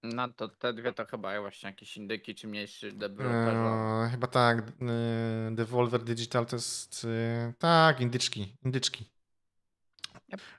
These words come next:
Speaker 2: W sumie indyczki też mogą być całkiem ciekawe, może coś ciekawego pokażą też, jakiegoś nowego, cie-, ciekawego indyka, więc w sumie, e,
Speaker 1: A,
Speaker 2: w sumie
Speaker 1: to
Speaker 2: sobota
Speaker 1: na indyki się bardziej czeka, jak już są może bardziej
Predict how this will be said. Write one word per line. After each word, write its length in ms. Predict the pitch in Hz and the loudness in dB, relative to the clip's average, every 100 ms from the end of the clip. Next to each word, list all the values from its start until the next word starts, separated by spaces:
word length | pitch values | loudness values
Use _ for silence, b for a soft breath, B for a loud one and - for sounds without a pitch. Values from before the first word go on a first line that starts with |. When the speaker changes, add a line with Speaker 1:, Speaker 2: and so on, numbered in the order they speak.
| - - _ - | -20 -20 _ -4
Speaker 2:
W 60 | - | 0
sumie 200 | 277 277 | 4 4
indyczki 300 | 277 - - | 4 0 4
też 140 | 440 | 4
mogą 220 | 175 139 131 | 6 6 6
być 80 | |
całkiem 240 | 127 135 123 | 4 0 0
ciekawe, 360 | - 113 110 | 2 6 6
może 220 | 127 147 156 | 4 -2 -2
coś 140 | 156 | 0
ciekawego 400 | - 175 160 160 | 2 2 0 -2
pokażą 420 | - - 127 113 | 0 6 6 4
też, 280 | 117 107 - | 2 2 2
jakiegoś 560 | 117 - 123 123 - - | 0 -2 -2 0 -2 0
nowego, 340 | 120 123 120 | 0 2 2
cie-, 380 | - 120 123 123 | 2 2 2 2
ciekawego 420 | 127 120 117 117 | 0 2 4 4
indyka, 440 | 117 113 113 107 | 2 2 0 -2
więc 300 | 107 113 - B B B B | -2 -4 -8 B B B B
w 40 | - | 0
sumie, 160 | 156 151 165 151 | 0 0 -2 2
e, 240 | 151 151 | 6 6
Speaker 1:
A, 40 | |
Speaker 2:
w 40 | 156 | 4
sumie 200 | 160 156 | 6 8
Speaker 1:
to 40 | |
Speaker 2:
sobota 340 | 156 147 160 160 156 | 8 6 8 8 8
Speaker 1:
na 80 | 160 | 6
indyki 340 | 135 - 127 | 2 -6 -10
się 160 | - 113 110 _ _ | -10 -12 -12 _ _
bardziej 380 | 113 120 113 117 | -4 -4 -4 -6
czeka, 300 | - 120 117 | -4 -4 -4
jak 160 | 110 | -6
już 180 | 113 110 | -8 -12
są 240 | - 107 107 107 104 101 | -10 -10 -10 -12 -14 -16
może 320 | 117 110 107 104 _ _ 101 - _ _ _ _ | -12 -10 -10 -14 _ _ -20 -20 _ _ _ _
bardziej 480 | 120 107 120 110 | -2 -2 -10 -12